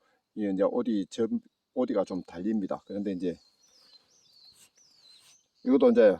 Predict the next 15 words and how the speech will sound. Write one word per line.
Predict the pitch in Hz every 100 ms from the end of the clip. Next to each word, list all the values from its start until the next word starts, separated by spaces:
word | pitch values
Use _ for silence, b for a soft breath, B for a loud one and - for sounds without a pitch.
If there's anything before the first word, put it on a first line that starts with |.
| -
가감하게 | - - 247 240
베어 | - 247 269
없애야 | - 240 233
돼요. | 190 170 165 - - - _ _ _ _ _ _ -
이 | 240 _ _ _ -
주위에 | 247 196 127
감나무가 | - 98 120 277 123
많이 | 101 95 113
자라서 | - - 110 104 90 80 _ _ _ _ _ _ _ _ _ _ _ _ _ _ _ _ _ _ _ _
이 | 226 226 -
뽕나무가 | 262 277 285 254 240 254 226
좀 | 220 95 82 - _ _ _ _ _ _
그늘을 | - 113 151 151 147 143 131 _ _ _ -
띄우고 | 156 147 147 147
좀 | 147 131 110